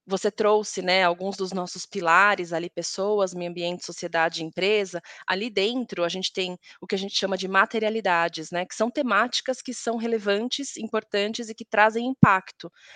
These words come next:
né, dentro do nosso negócio. Então, eh, tudo isso, a saúde do solo, que você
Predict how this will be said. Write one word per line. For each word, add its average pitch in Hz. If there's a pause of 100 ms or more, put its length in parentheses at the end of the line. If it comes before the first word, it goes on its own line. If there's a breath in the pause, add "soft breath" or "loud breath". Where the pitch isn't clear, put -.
(160 loud breath)
né, 185
dentro 185
do 190
nosso 185
negócio. 175 (360 loud breath)
Então, 196
eh, 175
tudo 277
isso, 233 (240)
a 175
saúde 240
do 196
solo, 202
que -
você 180